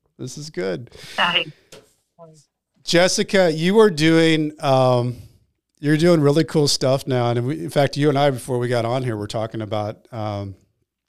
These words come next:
Speaker 1: you're working as we speak with, with, uh, six or seven interns, trying to get them into a process where they can learn, you know, skills that help them get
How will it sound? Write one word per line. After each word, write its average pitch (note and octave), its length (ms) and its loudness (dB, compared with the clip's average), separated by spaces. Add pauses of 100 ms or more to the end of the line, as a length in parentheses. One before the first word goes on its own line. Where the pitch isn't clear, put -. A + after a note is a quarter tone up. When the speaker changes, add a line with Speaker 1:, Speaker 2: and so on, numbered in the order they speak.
(220)
Speaker 1:
you're C3 180 2
working B2 560 0 (320)
as B2+ 300 2
we A#2 180 -2
speak B2+ 560 -4
with, G#2+ 300 -8 (400)
with, A2 360 -6
uh, G#2 340 -4 (180)
six - 360 -4
or C#3 60 -4
seven B2 320 -2
interns, B2+ 500 -2
trying B2+ 280 -2
to B2 60 -2
get A#2+ 200 -2
them A#2+ 200 -2
into A#2+ 380 -2
a A2 60 -6
process B2 720 -4
where A2+ 80 -8
they G#2+ 120 -6
can A2 200 -6
learn, A2+ 340 0 (480)
you A#2+ 120 -6
know, G#2 120 -6
skills C3+ 920 0
that A2 300 -4
help B2 300 -4
them A#2+ 320 -4
get A#2+ 420 -6